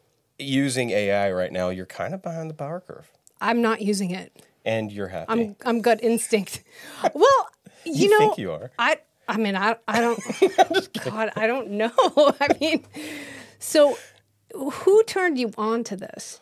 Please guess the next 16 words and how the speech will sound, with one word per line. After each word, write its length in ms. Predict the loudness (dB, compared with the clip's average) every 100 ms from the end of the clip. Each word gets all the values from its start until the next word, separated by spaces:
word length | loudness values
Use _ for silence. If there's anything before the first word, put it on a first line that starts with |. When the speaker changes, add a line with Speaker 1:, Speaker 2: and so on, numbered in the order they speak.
| 2
Speaker 1:
Um, 480 | 4 6 4 2 -4 -6
the 200 | -8 -8 _ _
company 380 | -4 -2 0 0
I 80 | 0
work 220 | 0 -4
for 200 | -8 -10
is 80 | -10
Tom 260 | -8 -10 -10
Ferry. 320 | -14 -16 -18 _ _ _
Okay, 340 | -16 -10 -10 -10
so 360 | -8 -6 -6 -2
Speaker 2:
You 120 | 0
work 300 | 4 6 4
for 100 | 4 2
them? 280 | 2 0 -2
Speaker 1:
Yeah, 140 | -2